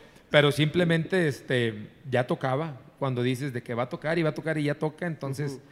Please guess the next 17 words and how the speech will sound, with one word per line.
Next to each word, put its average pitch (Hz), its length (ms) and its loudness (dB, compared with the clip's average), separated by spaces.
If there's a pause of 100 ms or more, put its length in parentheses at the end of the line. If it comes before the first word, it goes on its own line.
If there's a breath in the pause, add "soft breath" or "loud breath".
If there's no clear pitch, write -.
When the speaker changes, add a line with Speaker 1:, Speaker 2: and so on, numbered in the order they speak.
(240 soft breath)
Speaker 1:
ya 120 120 -2
tocaba, 165 580 0
y, 117 280 -2
y, 123 160 -4
pues, 120 380 -8
muy 123 100 -4
contentos, 131 580 -4
¿verdad? 117 280 -4
Porque, 117 340 -6
pues, 110 300 -14
un, 123 260 -6
un 135 100 0
logro 143 220 2
más 123 220 -6
a - 20 -6
mi 123 120 -8
carrera. 110 380 -10